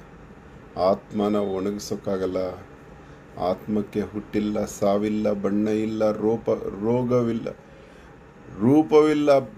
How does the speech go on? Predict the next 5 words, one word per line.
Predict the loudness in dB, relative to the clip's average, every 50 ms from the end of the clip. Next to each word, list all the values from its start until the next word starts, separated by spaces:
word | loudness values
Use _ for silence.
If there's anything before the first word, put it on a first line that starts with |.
| -20 -20 -20 -20 -20 -20 -20 -20 -20 -20 -20 -20 -20 -20 -20 -20 -20 -20 -20 -20 -20 -20 -20 -20 -20 -20 -20 -20 -20 -20 -20 -20 -20 -20 -20 -20 -12 -4 4
ವೇಗವಿಲ್ಲ, | 8 10 10 10 10 6 0 0 0 2 4 6 6 6
ಭಾರವಿಲ್ಲ | 6 4 4 2 2 4 2 2 0 -2 -4 -4 -2 -2 -2 -2 -4 -6 -10 -16 -20 -20 -20 -20 -20 -20 -20 -20 -20 -20 -20 -20 -20 -20 -20 -20 -20 -20 -20 -20 -20 -20 -20 -20 -20 -20 -20 -20 -20 -20 -20 -20 -20 -20 -20 -20 -20 -20 -20 -20 -20 -20 -18 -12 -6 -2
ಅಂತ | -2 0 0 0
ಗೀತೆ | 0 -2 -2 -2 -4 -2 -2 -2 -4
ಹೇಳುತ್ತೆ. | -4 -2 -4 -4 -6 -6 -6 -8 -8 -8 -8